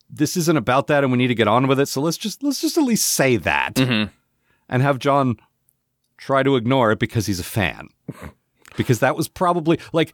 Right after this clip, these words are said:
Speaker 1: if you asked Dwayne McDuffie or probably any other, like, like, comics fan who, who grew up, you know, like,
Speaker 2: Mm-hmm.
Speaker 1: black comics <laughs> fan who grew up around this shit, it's probably like, "Yeah, there's some measure of that. You just kinda have to tune it out 'cause
Speaker 2: Yeah.
Speaker 1: you
Speaker 2: Ugh.
Speaker 1: can't make everything a fight."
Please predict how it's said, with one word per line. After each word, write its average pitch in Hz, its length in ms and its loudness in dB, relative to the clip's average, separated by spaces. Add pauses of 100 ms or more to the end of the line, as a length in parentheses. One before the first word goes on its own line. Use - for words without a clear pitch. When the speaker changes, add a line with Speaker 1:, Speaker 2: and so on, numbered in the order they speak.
(480)
Speaker 1:
if - 140 -2
you 226 140 0
asked 196 180 0
Dwayne 196 260 0
McDuffie 151 540 0
or 107 180 2
probably 110 600 0
any 120 260 2
other, 123 320 2
like, 101 320 -2 (100)
like, 107 380 -8
comics 117 400 0
fan 131 640 0
who, 120 240 -4
who 117 120 -2
grew 123 280 0
up, 113 40 -4
you 131 120 2
know, 101 120 4
like, 101 200 2
Speaker 2:
Mm-hmm. 127 140 -2
Speaker 1:
black 120 220 2
comics 127 380 0
<laughs> - 20 -12
fan 165 200 0
who 160 80 -4
grew 143 240 0
up - 160 -4
around 139 320 0
this 156 120 0
shit, - 280 -4 (440)
it's 135 140 -4
probably 147 300 2
like, 120 160 0 (200)
"Yeah, 107 300 2 (320)
there's 107 160 0
some 101 200 0
measure 90 280 0
of 78 100 -2
that. 82 260 -4
You 85 100 -10
just 92 220 -8
kinda 87 200 -14
have 85 180 -14
to - 100 -20
tune 78 240 -10
it 78 100 -8
out 82 320 -8
'cause 92 140 -4
Speaker 2:
Yeah. 95 240 0 (360)
Speaker 1:
you 120 220 -6
Speaker 2:
Ugh. - 80 -4
Speaker 1:
can't 95 160 0
make 85 160 -4
everything 80 380 -4
a 76 40 -6
fight." 76 360 -6